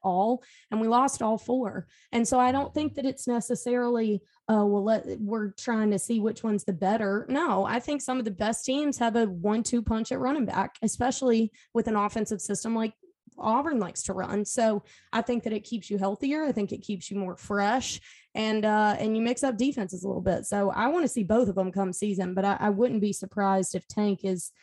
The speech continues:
Speaker 1: a very heavy feature of this offense, just given what we know. So, um, and then offensive line, you know, I don't think that what we see on Saturday is gonna be, um, the rotation that we see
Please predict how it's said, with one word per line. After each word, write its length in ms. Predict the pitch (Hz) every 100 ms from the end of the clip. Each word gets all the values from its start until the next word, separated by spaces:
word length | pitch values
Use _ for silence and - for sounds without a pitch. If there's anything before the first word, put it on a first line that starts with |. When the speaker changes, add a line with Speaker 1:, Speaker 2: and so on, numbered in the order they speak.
| _ _ 208
Speaker 1:
a 80 |
very 440 | 180 175 214 208 196
heavy 600 | 143 160 214 208 190 185
feature 500 | - 202 - - 196
of 160 | 175
this 220 | 202 190 -
offense, 580 | 185 185 196 185 - -
just 200 | 196 -
given 280 | 190 196 185
what 220 | 185 -
we 120 | 196
know. 400 | 190 190 180 180
So, 360 | - - 208 202 - _ _
um, 320 | 233 233 226 -
and 120 | 262
then 120 | 285
offensive 520 | - 277 - 320 302 254
line, 360 | 247 247 208
you 80 | 202
know, 180 | 208 208
I 140 | 220
don't 220 | 233 262 -
think 180 | 226
that 140 | 214 240
what 180 | 220 233
we 120 | 226
see 220 | - 233
on 180 | 220 208
Saturday 580 | 214 202 202 202 208 208
is 120 | 175
gonna 200 | 202 196
be, 420 | 180 202 202 196 - _ _ _
um, 460 | 208 202 190 185 -
the 140 | 196 202
rotation 540 | 208 196 202 190 208
that 100 | 196
we 120 | 196
see 460 | 180 - 196 196 190